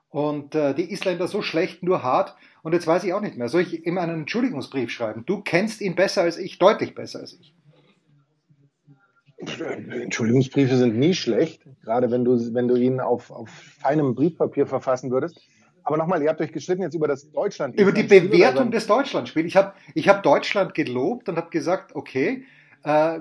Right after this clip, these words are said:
Speaker 1: gegen starke Isländer gewonnen. Andy Wolf, aus meiner Sicht der beste Torwart des Turniers. Ich glaub, die Dänen sind insgesamt besser aufgestellt, weil sie eben Emil Nielsen und vor allen Dingen Niklas Landin haben.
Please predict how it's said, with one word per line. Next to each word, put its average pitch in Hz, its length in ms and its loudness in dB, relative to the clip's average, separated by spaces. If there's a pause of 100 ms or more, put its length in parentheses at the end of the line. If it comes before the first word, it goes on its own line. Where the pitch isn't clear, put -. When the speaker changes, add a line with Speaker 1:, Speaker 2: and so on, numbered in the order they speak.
Speaker 1:
gegen 165 220 -2
starke - 500 -2
Isländer 175 480 -6
gewonnen. 147 480 -4
Andy 165 320 -2
Wolf, 139 400 -2 (840)
aus 131 180 -6
meiner 139 240 -2
Sicht 156 180 -4
der 151 60 0
beste 156 360 -4
Torwart 147 360 -4
des 143 140 -8
Turniers. 131 500 -6
Ich 147 80 -10
glaub, 175 180 -2
die 175 140 -2
Dänen 185 280 -2
sind 160 200 -6
insgesamt 190 420 -4
besser 180 300 -6
aufgestellt, 170 480 -10
weil 151 140 -6
sie 147 120 -4
eben 151 160 -4
Emil 156 280 -6
Nielsen 170 360 -14 (300)
und 240 240 0
vor 185 120 0
allen 160 120 -2
Dingen 160 160 -6
Niklas 165 320 -6
Landin 135 340 -6
haben. 117 220 -4